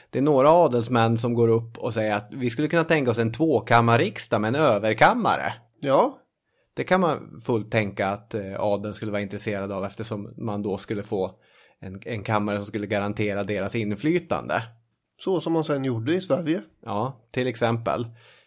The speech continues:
Speaker 2: Eh, även om det inte var adeln som satt
Speaker 1: Nej.
Speaker 2: där i främst då förstås.
Speaker 1: Nej.
Speaker 2: Men ändå, du, ja, det är samma princip.
Speaker 1: Man börjar bråka om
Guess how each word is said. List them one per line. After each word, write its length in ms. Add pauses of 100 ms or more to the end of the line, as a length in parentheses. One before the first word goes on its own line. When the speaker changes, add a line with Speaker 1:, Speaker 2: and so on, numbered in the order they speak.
(380)
Speaker 2:
Eh, 220
även 120
om 120
det 60
inte 160
var 300
adeln 240
som 120
satt 140
Speaker 1:
Nej. 120
Speaker 2:
där 160
i 240 (440)
främst 280
då 100
förstås. 440
Speaker 1:
Nej. 140
Speaker 2:
Men 200
ändå, 300
du, 320 (560)
ja, 240
det 100
är 60
samma 300
princip. 380 (340)
Speaker 1:
Man 200
börjar 200
bråka 420
om 420